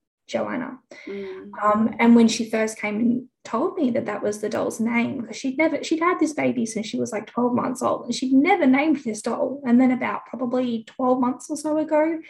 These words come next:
Speaker 1: she must have just hit this level of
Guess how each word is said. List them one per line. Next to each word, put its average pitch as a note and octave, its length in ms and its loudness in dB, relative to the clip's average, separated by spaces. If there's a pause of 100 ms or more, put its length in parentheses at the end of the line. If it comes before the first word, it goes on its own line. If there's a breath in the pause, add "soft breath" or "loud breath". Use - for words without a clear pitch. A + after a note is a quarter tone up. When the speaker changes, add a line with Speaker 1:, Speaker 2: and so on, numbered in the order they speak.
(440 loud breath)
Speaker 1:
she - 180 -2
must G#3+ 260 0
have A3+ 100 -8
just G#3+ 180 -4
hit - 160 -8
this A3 180 -6
level G#3+ 300 0 (320)
of - 200 -12